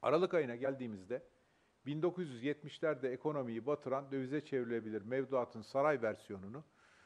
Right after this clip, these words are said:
kurtarıcı formül diye milletimizin önüne koydular. Mevduat sahibinin parasına hazineden döviz cinsinden garanti verdiler. Büyük bir icatmış gibi kur korumalı mevduatı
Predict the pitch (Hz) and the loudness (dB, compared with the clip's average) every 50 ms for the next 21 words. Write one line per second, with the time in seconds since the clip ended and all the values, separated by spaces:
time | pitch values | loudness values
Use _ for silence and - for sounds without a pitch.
0 | - _ _ - - 180 160 - - 170 151 135 104 107 117 - - 147 160 170 | -20 _ _ 0 0 0 0 4 2 4 4 4 0 -2 -6 -2 6 8 8 8
1 | 160 160 156 135 110 107 113 113 110 - 170 160 160 151 139 - 143 143 135 156 | 8 4 -2 -6 -4 0 0 0 2 0 0 2 2 2 0 0 -8 -8 -8 -6
2 | 156 147 135 131 131 131 127 - - 104 98 - - - - - - - - _ | -4 -4 -4 -2 -2 -4 -4 -2 -6 -8 -8 -8 -14 -20 -20 -20 -20 -20 -20 _
3 | _ _ _ _ _ _ _ _ _ _ _ _ _ _ _ _ _ _ _ _ | _ _ _ _ _ _ _ _ _ _ _ _ _ _ _ _ _ _ _ _
4 | _ _ _ _ _ _ _ _ _ _ _ _ _ _ - 143 160 160 156 196 | _ _ _ _ _ _ _ _ _ _ _ _ _ _ 2 2 2 6 8 8
5 | 190 185 185 - - 156 151 139 123 123 117 113 - - 165 175 190 170 - - | 8 8 8 4 6 6 6 8 6 2 -2 -4 -4 4 6 8 8 8 4 2
6 | 151 175 180 151 180 160 147 160 170 160 151 160 151 143 147 170 175 151 120 127 | 0 0 4 4 4 4 4 2 0 6 6 6 6 8 4 4 4 4 0 -4
7 | 127 117 - - 110 110 113 107 104 101 131 143 160 165 156 - 180 190 190 190 | -8 -8 -8 -10 -10 -8 -8 -8 0 2 4 6 6 4 2 2 6 6 6 8
8 | 175 196 196 220 240 233 - - - _ _ _ _ _ _ _ _ _ _ _ | 6 6 6 6 4 4 0 -10 -20 _ _ _ _ _ _ _ _ _ _ _
9 | _ _ _ _ _ _ 107 107 147 208 240 240 240 - - 175 151 165 170 165 | _ _ _ _ _ _ -8 -2 0 2 2 0 -2 -4 -8 -6 -6 -4 -4 -4
10 | 151 156 190 180 180 180 165 143 - - - 131 123 131 - - 214 214 175 - | 4 8 8 8 8 4 -4 -8 -8 -6 -6 -4 -4 -4 -4 -2 -2 -2 0 2
11 | - 160 147 139 131 135 123 120 120 151 170 175 160 135 160 156 151 147 - - | 4 4 4 4 2 2 0 0 2 4 4 4 6 8 10 10 10 8 8 6
12 | 220 220 214 | 6 6 6